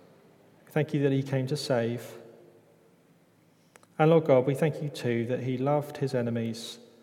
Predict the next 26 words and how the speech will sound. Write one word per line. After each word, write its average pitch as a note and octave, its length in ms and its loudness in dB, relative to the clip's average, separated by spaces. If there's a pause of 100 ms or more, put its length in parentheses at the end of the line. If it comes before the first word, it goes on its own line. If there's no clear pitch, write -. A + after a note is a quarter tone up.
(680)
and B2+ 180 -4
died B2+ 280 0
for A#2+ 140 -8
them, A2+ 280 -4 (840)
to - 80 -12
forgive - 420 -2
them C#3+ 220 0
and A#2+ 200 -6
bring B2+ 220 -2
them B2 220 -4 (100)
to - 140 -10
God. A2 320 -8 (1700)
We B2+ 80 0
thank C#3+ 240 4
you B2 80 0
that A#2+ 100 -2
he A#2+ 100 0
did B2+ 160 0
that B2+ 200 2
for C3 180 2
us, A2+ 320 -2
that B2+ 180 2
we D3 260 4
who C3+ 180 2
were C3 80 4
enemies B2+ 640 -4